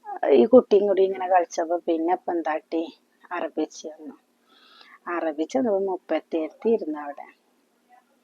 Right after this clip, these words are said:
അപ്പൊ കുട്ടീനാണ് തട്ടി. എന്നിട്ട് ഞങ്ങള് നാലാ-, രണ്ട് അറബിയും ഒരു അറബിച്ച് ഞാനും കൂടി കളിച്ചു. ഒരു വട്ടം ഞാൻ ജയിച്ചു, ബാക്കിയൊക്കെ ഞാൻ തോറ്റു.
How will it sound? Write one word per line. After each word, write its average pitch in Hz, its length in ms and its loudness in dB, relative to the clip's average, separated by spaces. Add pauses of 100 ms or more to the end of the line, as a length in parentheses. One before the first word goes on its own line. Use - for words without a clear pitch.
(500)
അപ്പൊ 180 180 0
കുട്ടീനാണ് 196 540 2
തട്ടി. 160 380 2 (600)
എന്നിട്ട് 175 260 -10
ഞങ്ങള് 180 340 0
നാലാ-, 170 400 -2
രണ്ട് 165 260 0
അറബിയും 175 480 0
ഒരു 175 120 -2
അറബിച്ച് 160 460 -6
ഞാനും 156 340 -10
കൂടി 143 160 -16
കളിച്ചു. - 460 -20 (920)
ഒരു - 180 -2
വട്ടം 175 300 4
ഞാൻ 175 200 2
ജയിച്ചു, 185 400 -2
ബാക്കിയൊക്കെ 214 520 0
ഞാൻ 208 180 -2
തോറ്റു. 214 400 -4